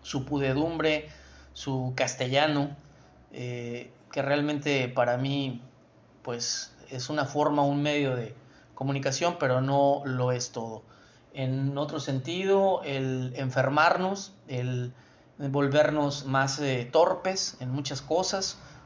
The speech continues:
no hubo avance en medicina como tal, ¿no? Eh, y realmente que lo hayan descubierto, no vinieron a descubrirnos a nosotros, no, se llevaron ellos el,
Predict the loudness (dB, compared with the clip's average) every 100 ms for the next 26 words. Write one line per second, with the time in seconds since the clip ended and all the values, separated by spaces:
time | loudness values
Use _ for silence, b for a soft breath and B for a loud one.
0 | -2 2 4 4 6 4 2 -2 0 -2
1 | -2 -4 -4 -4 -4 -4 0 4 4 2
2 | -6 -10 -14 B B B -14 -8 -4 -2
3 | -2 -4 -8 -10 -6 -2 0 4 4 4
4 | 0 0 -2 2 6 6 4 0 -2 -2
5 | 0 0 0 -4 -2 0 0 -2 -2 -2
6 | -2 -4 -6 -6 -4 -4 -4 -6 -8 -12
7 | -14 -18 -16 -8 -8 -6 -2 4 6 6
8 | 2 0 0 -2 -4 -6